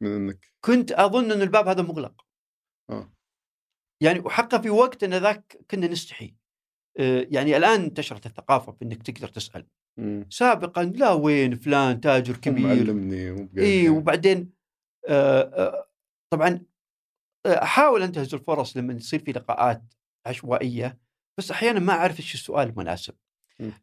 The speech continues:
Speaker 2: آه، فهي قضية، قضية نفسية، حواجز نفسية غير، غير حقيقية. لكن بعد ما تعلمت، لا، عرفت إنه ب-، كان بإمكاني أتعلم أكثر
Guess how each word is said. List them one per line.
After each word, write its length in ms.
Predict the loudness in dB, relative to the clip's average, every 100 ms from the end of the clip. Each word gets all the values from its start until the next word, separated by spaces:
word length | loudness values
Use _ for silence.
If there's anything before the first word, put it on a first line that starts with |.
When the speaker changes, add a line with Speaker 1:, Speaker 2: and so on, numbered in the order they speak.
| _ -2
Speaker 2:
آه، 160 | 2 4
فهي 260 | 4 4
قضية، 520 | 0 -2 -2 0 0 -4 _ _
قضية 320 | -4 -2 0
نفسية، 540 | 2 0 -6 -8 -4 -2
حواجز 460 | 0 2 0 -4
نفسية 300 | -12 -6 -2
غير، 340 | 0 0 -2 -6
غير 160 | -6 -6
حقيقية. 640 | -6 -14 -20 -20 -20 -20 -20 _ _ _ _ -6
لكن 180 | -2 2
بعد 180 | 2 2
ما 80 |
تعلمت، 640 | -2 -2 2 2 0 -8 _ -2
لا، 200 | -2 0
عرفت 300 | -2 -4 -6
إنه 240 | -2 -2
ب-، 240 | -4 -2
كان 360 | -2 -2 -4 -4
بإمكاني 640 | -4 -6 -4 2 2 4
أتعلم 420 | 2 0 0 0 -4
أكثر 360 | -8 -2 -4